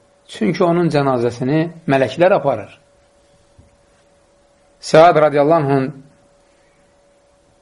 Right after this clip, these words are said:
artıq cənnətlik olduğu barədə Peyğəmbər sallallahu aleyhi və səlləmin müjdəsi var. Rəvayət edilir ki, bir gün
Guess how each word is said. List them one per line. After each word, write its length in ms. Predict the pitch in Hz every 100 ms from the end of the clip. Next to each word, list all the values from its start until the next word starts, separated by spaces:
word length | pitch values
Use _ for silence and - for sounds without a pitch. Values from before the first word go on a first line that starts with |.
| _ -
artıq 440 | 143 143 214 165
cənnətlik 520 | 131 151 143 - 175
olduğu 280 | 156 135 143 151
barədə 480 | 127 120 117 139 165 196 - - _ _ _ _ _ _ _ _ _ _
Peyğəmbər 380 | 156 147 143 156 156
sallallahu 320 | 143 135 143
aleyhi 180 | 135 135
və 60 |
səlləmin 500 | - 156 143 135 139 147 -
müjdəsi 460 | 147 117 123 - 165
var. 240 | 123 98 - _ _ _ _ _ _ _ _ _ _ _ _ _ _ -
Rəvayət 320 | 139 156 156
edilir 220 | 156 165
ki, 100 | 143 156
bir 160 | 160
gün 160 | 139 143